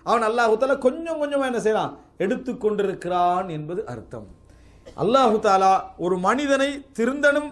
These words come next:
நல்ல முறையில வரணும், கொடுக்கணும்னு நினைச்சான்னு சொன்னா முதலாவது தடுப்பான். ஃபிர்அவுனாகவே இருந்தாலும் சரி, ஃபிர்அவுனாகவே இருந்தாலும் சரி தடுப்பான். எனவே அன்புள்ள சகோதரர், இரண்டாவது அம்சம்,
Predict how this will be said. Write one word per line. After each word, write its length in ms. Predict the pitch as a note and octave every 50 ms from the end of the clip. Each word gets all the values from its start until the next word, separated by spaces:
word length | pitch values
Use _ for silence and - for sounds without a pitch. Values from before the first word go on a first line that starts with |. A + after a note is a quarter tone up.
| - - -
நல்ல 300 | D3+ D3+ F3+ A#3 C4 C4
முறையில 360 | C4 B3+ B3+ B3+ B3 A#3 A#3+
வரணும், 300 | B3 B3+ B3+ C4 C4 - -
கொடுக்கணும்னு 600 | G#3 G#3+ B3+ - - C4+ C#4+ C#4+ C#4 C4 A#3 A3+
நினைச்சான்னு 360 | A3 G#3 - A3+ G3+ G3 F3
சொன்னா 380 | D#3 D#3+ F3+ G3 B3+ D4 D4+ -
முதலாவது 360 | D#3 E3+ E3+ F3 F3+ F3 D3 C3+
தடுப்பான். 320 | B2 A2+ G2+ G2+ - - - _ - _ _ _ _ -
ஃபிர்அவுனாகவே 760 | E3+ F3 F#3 G3+ E3+ G3 G3+ G3+ F#3+ F#3 F3 D#3 E3 E3 F3 F3
இருந்தாலும் 340 | D#3 C#3 C#3 C#3+ C3 C#3+ C#3
சரி, 220 | C#3 - F#2+ - - - - - - - - - - - - - - -
ஃபிர்அவுனாகவே 600 | F3 G3 A#3 A3+ A3+ A#3+ A#3 A#3 A3 G#3+ A3 A3
இருந்தாலும் 360 | G#3+ G3 G3+ G3+ G3+ G3+ F#3+
சரி 240 | D#3+ G3 G#3+ B3 D4+ C#4+ C4+ - - - - - - -
தடுப்பான். 460 | E3+ F3+ F3+ D#3 - C#3 B2+ A#2 A2 - -
எனவே 240 | E3+ A3 C#4+ D4 C4+
அன்புள்ள 300 | A#3+ A3 G#3 G#3+ G3 E3+
சகோதரர், 340 | - F3 F3+ G3+ G#3 F#3
இரண்டாவது 580 | F3+ F#3 B3 D#4 D#4+ D#4 D#4 D4 C#4+ B3+ G#3 F#3+
அம்சம், 420 | - F3+ F3+ C#3+ - D#3 D#3+ G3